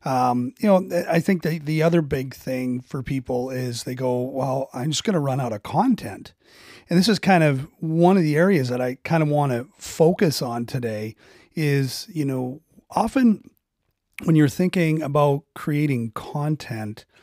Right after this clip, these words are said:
it's really important to, uh, be creative.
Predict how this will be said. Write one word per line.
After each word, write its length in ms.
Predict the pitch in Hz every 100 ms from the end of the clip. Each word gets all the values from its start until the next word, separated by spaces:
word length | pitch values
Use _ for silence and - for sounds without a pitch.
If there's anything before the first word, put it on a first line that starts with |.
| _ _ _ _
it's 180 | - -
really 240 | 190 202
important 800 | 156 143 - 180 160 117 - - _ _
to, 640 | - - 151 143 139 135 - -
uh, 340 | 123 117 117 113 _ _ _ _ -
be 320 | 156 190 196 -
creative. 840 | - 156 131 127 156 131 95 -